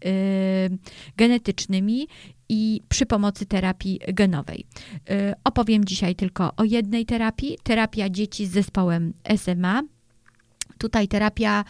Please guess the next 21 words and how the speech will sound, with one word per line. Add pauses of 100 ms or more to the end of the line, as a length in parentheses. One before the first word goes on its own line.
(320)
genowa,
najdroższy
lek
świata, (520)
e,
dwa
miliony
dolarów (140)
kosztuje
ta
kuracja. (540)
Tanio
czy
drogo? (920)
Trudno
powiedzieć. (120)
E,
oczywiście (180)
nie
jest
to